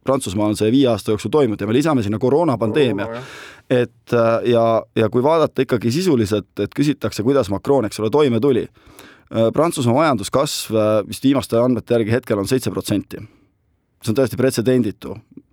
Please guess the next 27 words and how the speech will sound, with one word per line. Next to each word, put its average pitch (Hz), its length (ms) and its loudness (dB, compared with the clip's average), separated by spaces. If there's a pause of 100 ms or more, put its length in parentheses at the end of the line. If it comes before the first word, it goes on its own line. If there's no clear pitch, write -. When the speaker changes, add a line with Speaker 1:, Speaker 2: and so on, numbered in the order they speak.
(140)
Speaker 1:
Prantsusmaa 107 500 -2
jaoks 104 260 -2 (160)
kõikidel 113 380 -2
viimastel 120 320 0
aastatel. 113 340 -8 (560)
Ähm, 107 560 0 (600)
ei, 101 180 0
v-, 104 180 -8 (120)
vabandust, 135 500 0
nüüd 131 140 4
ma 127 100 4
eksisin. 95 460 -2
Ei 123 100 4
olnud 143 140 0
seitse 143 200 0
protsenti, 107 320 -2
ei 113 60 2
mäleta. 131 380 0 (100)
Igatahes 113 540 0 (100)
on 110 220 2
korralik 131 320 2
majanduskasv, 127 480 0
seitse 147 240 0
protsenti 110 400 -2
on 92 80 -4
töötuse 110 340 0
tase. 101 240 0